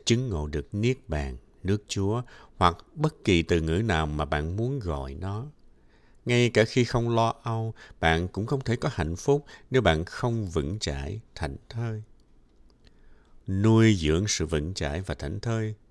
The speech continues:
đó là món quà quý nhất mà chúng ta có thể tự cho mình. An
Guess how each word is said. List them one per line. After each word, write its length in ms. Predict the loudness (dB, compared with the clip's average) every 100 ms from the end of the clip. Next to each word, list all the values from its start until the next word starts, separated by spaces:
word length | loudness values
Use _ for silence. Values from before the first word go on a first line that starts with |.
| _ -10
đó 140 | -6
là 140 | -4 -4
món 320 | -4 -4 -4
quà 320 | -4 -4 -4 -10 _
quý 260 | 0 2 2
nhất 200 | -2 -6 -8 -18 -20 -18 -4
mà 200 | 0 0
chúng 220 | 0 -2
ta 160 | 0 0
có 160 | -2
thể 340 | -2 0 0 -2 -6 _
tự 260 | -2 -2 -6 -10
cho 340 | -6 -4 -4 -6
mình. 240 | -10 -10 -18 -20 _ -20 -20 _ _ -20 -20 _ _ _ _ _ _ _ -20 -20 _ _ _ -20 -20 -20 _ _ _ _ _ _ _ _ _ _ _ _ _ -20 -20 _ -20 -20 -20 _ _ _ 4
An 340 | 4 6 2